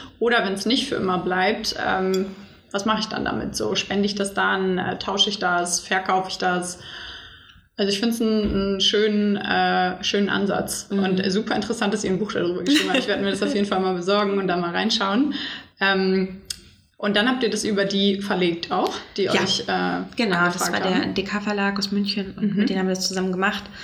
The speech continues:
Speaker 2: Ähm, war ein, ja, war nicht immer ein einfacher Prozess.
Speaker 1: Mhm. Ja.
Speaker 2: <laughs> Ähm, das ist zum Te-, also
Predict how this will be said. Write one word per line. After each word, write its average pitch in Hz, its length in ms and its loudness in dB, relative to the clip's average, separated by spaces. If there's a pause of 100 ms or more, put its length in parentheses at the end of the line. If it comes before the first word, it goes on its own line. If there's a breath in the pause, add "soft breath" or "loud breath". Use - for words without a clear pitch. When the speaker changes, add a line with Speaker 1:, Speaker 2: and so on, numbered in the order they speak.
(440 loud breath)
Speaker 2:
Ähm, 180 720 0
war 185 320 0
ein, 185 400 0
ja, 202 400 2
war 180 340 4
nicht 202 160 -2
immer 269 180 2
ein 247 100 2
einfacher 254 300 0
Prozess. 311 520 0 (120)
Speaker 1:
Mhm. 226 460 0
Ja. 185 200 2 (180 loud breath)
Speaker 2:
<laughs> - 180 -12
Ähm, 185 1040 2
das 185 260 -2
ist - 640 -6
zum 196 160 2
Te-, 196 200 -6
also 180 340 0